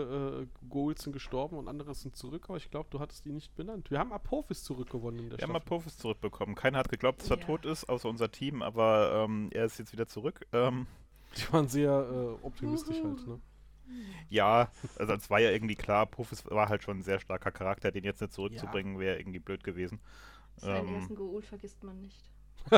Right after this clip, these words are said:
Speaker 2: Genau.
Speaker 3: <laughs> Na gut, es war ja auch eigentlich der, das war ja eigentlich der zweite, den sie, wenn man
Speaker 2: Der
Speaker 3: Rahmen
Speaker 2: erste, der auch
Speaker 3: zählt.
Speaker 2: auf die Erde gekommen ist.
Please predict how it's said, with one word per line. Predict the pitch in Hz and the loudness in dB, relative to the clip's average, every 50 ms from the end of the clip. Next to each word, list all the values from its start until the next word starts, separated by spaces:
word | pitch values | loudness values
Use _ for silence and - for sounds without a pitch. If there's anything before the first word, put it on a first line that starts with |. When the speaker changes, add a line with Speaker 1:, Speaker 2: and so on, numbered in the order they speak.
| - 220 - | 12 12 12
Speaker 2:
Genau. | 233 - - - - - 175 87 | 10 10 8 6 2 2 0 -2
Speaker 3:
<laughs> | - - | 0 2
Na | 240 247 | 2 4
gut, | 240 262 269 240 | 4 2 2 0
es | 254 - 220 | -2 0 2
war | 233 233 226 | 4 4 6
ja | 220 208 180 - | 6 6 6 6
auch | 170 - | 2 0
eigentlich | - - 185 196 196 202 - - | -2 -2 -2 -2 -2 -4 -2 -2
der, | 202 190 - - | -2 -2 -2 -4
das | - 226 214 214 | -8 -8 -2 0
war | 220 220 | 0 2
ja | 220 214 180 | 2 2 0
eigentlich | - 190 208 214 214 | 0 -2 -2 -4 -6
der | - 208 190 - | -6 -6 -8 -8
zweite, | - - 185 190 202 208 - 226 196 | -8 -8 -6 -4 -4 -4 -6 -8 -8
den | 196 202 208 214 214 | -6 -6 -6 -6 -6
sie, | - - 202 202 202 214 - - - - - - - - - - - - - - - - - - - - - - - - - - - - - - - - - - - - - - - | -8 -10 -10 -10 -10 -12 -14 -18 -20 -20 -20 -20 -20 -20 -20 -20 -20 -20 -20 -20 -20 -20 -20 -20 -18 -18 -18 -18 -20 -20 -20 -20 -20 -20 -20 -20 -20 -20 -20 -20 -20 -20 -20 -12 -8
wenn | 190 202 | -6 -6
man | 208 202 190 202 | -6 -6 -2 2
Speaker 2:
Der | - 117 | 2 2
Speaker 3:
Rahmen | - - | 4 6
Speaker 2:
erste, | - 131 - - - | 6 6 6 4 4
der | 107 123 104 117 | 6 6 6 6
auch | 110 | 6
Speaker 3:
zählt. | 107 | 4
Speaker 2:
auf | - - | 0 -2
die | 113 85 | -2 0
Erde | 104 104 101 92 | 0 0 0 -2
gekommen | 90 - - 87 85 82 69 | -4 -4 -6 -8 -8 -8 -10
ist. | 73 - - | -12 -12 -14